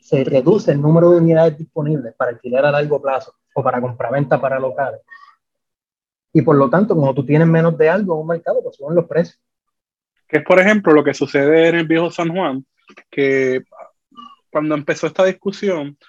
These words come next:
Speaker 2: alguien comentaba, "No, pero ¿cuándo ha sido accesible a vivir a Viejo San Juan?". Y, y Esteban me decía, "Caramba,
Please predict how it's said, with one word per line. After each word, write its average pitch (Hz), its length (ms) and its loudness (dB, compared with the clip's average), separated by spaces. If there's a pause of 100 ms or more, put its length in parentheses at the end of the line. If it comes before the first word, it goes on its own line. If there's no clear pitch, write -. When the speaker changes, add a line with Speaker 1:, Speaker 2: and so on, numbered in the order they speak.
(440)
Speaker 2:
alguien 151 360 -4
comentaba, 170 500 -2
"No, 196 160 -2
pero 160 220 0
¿cuándo 143 280 -2
ha 160 40 -6
sido 180 240 -6
accesible 175 500 -2
a 160 40 0
vivir 151 300 0
a 151 60 0
Viejo 156 240 -4
San 147 200 -10
Juan?". 170 360 -8 (140)
Y, 135 60 -2
y - 20 4
Esteban 143 380 4
me 165 100 4
decía, 156 500 4 (560)
"Caramba, 156 560 4